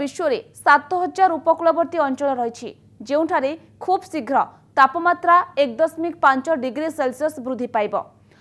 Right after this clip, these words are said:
ଏହି ତାପମାତ୍ରା ବୃଦ୍ଧି କାରଣରୁ ପାଖାପାଖି ପଇଁତିରିଶଶହ ଉପକୂଳବର୍ତ୍ତୀ ଅଞ୍ଚଳ ପ୍ରତିବର୍ଷ ସାମୁଦ୍ରିକ ବିପଦର ସାମ୍ନା କରିବେ। ଯଦି ଏହି ତାପମାତ୍ରା ଦୁଇ ଡିଗ୍ରୀ ସେଲସିୟସ୍ ବଢ଼ିଯିବ, ତାହେଲେ ପଇଁତିରିଶଶହ ଉପକୂଳବର୍ତ୍ତୀ ଅଞ୍ଚଳରେ ଚଉଦ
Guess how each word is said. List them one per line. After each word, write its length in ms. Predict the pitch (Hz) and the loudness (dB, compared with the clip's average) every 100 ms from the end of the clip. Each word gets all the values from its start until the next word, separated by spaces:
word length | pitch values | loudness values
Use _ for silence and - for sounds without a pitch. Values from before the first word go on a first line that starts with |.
| _ - | _ -6
ଏହି 140 | 320 339 | -2 4
ତାପମାତ୍ରା 540 | 339 349 403 415 415 349 | 4 4 0 2 2 2
ବୃଦ୍ଧି 260 | 294 247 359 277 | 0 -4 -4 0
କାରଣରୁ 400 | 254 302 294 285 - _ - | 2 2 0 -2 -6 _ 4
ପାଖାପାଖି 540 | 294 302 330 311 330 349 302 | 4 4 0 -2 -2 -4 0
ପଇଁତିରିଶଶହ 600 | 294 277 349 349 330 311 339 | 0 0 -8 -4 -2 2 0
ଉପକୂଳବର୍ତ୍ତୀ 640 | - 320 330 302 311 320 277 | 2 0 2 0 0 0 -2
ଅଞ୍ଚଳ 280 | 247 247 269 202 - _ _ | -2 -2 0 -2 -4 _ _
ପ୍ରତିବର୍ଷ 520 | 302 311 302 311 294 302 320 349 | 0 2 0 -2 -2 0 -2 0
ସାମୁଦ୍ରିକ 480 | 302 262 294 262 311 294 | 0 0 -2 -4 -6 -4
ବିପଦର 400 | 233 - 285 262 262 339 - _ - | -4 -4 -4 2 0 0 -8 _ 4
ସାମ୍ନା 280 | 302 285 254 | 4 4 0
କରିବେ। 260 | 233 214 196 - _ _ _ - | -4 -6 -8 -10 _ _ _ 0
ଯଦି 300 | 330 330 403 | 6 6 4
ଏହି 100 | 440 427 | 2 2
ତାପମାତ୍ରା 540 | 302 359 359 359 381 370 254 | 2 2 -2 2 4 4 2
ଦୁଇ 160 | 339 370 | -4 -4
ଡିଗ୍ରୀ 220 | 285 359 - | -4 -6 -4
ସେଲସିୟସ୍ 420 | 294 269 311 320 247 | -4 -2 -4 -4 -2
ବଢ଼ିଯିବ, 380 | 254 320 311 277 339 - _ | 0 -2 -2 0 0 -2 _
ତାହେଲେ 340 | 269 277 311 285 339 _ | 0 2 0 -2 -4 _
ପଇଁତିରିଶଶହ 600 | 294 294 285 359 370 370 370 349 | 2 4 2 -4 -4 0 0 0
ଉପକୂଳବର୍ତ୍ତୀ 600 | 339 339 339 330 330 320 | 0 2 0 0 -2 -2
ଅଞ୍ଚଳରେ 420 | 262 262 330 254 - - _ - | -2 -4 -4 -4 -8 -12 _ 0
ଚଉଦ 240 | 311 311 | 2 2